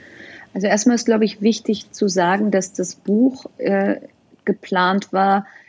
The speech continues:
im November zweitausendneunzehn. Da habe ich den Vertrag unterschrieben, da habe ich mit dem Verlag zusammengesessen und gesagt, ja,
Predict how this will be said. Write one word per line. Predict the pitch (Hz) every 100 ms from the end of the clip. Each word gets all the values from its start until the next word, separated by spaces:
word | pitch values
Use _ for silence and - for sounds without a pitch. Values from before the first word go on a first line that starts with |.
| _
im | 190 196
November | 185 180 180 180
zweitausendneunzehn. | 180 185 180 190 175 170 160 160 - 156
Da | 156 170
habe | 196
ich | 175
den | 175 170 - -
Vertrag | 175 175 175
unterschrieben, | 202 196 185 - 190 190 185
da | 160 160 175 185 -
habe | 175 170
ich | 165
mit | 165
dem | 170
Verlag | - 170 165 165
zusammengesessen | - 165 151 175 175 175 170 -
und | 165
gesagt, | 170 170 175 -
ja, | 294